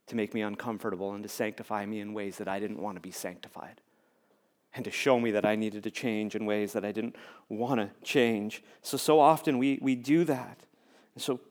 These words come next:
for sure, the adversary is at work, and for sure, the adversary has his hand in this trial. But behind the scenes, there's a sovereign God who is working all things for the good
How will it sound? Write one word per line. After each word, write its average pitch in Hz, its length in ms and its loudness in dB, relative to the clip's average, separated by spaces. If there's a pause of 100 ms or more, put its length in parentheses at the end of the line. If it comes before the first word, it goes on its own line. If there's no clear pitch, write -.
for 147 100 0
sure, 190 340 10
the 123 140 8
adversary 151 580 8
is 139 200 4 (340)
at 139 180 10
work, 175 380 12
and 147 120 6
for 151 100 4
sure, 196 260 10
the 147 120 10
adversary 160 520 10
has 160 240 8
his 156 160 2 (200)
hand 185 360 10
in 156 120 6
this 156 160 8
trial. 165 600 8 (400)
But 165 120 10
behind 190 400 10
the 226 60 10
scenes, 226 460 6
there's 190 260 8 (200)
a 175 80 10
sovereign 214 580 12
God 202 380 12
who 202 160 10
is 165 120 10
working 208 680 10
all 208 340 12
things 208 420 8
for 196 120 6
the 180 100 8
good 190 360 12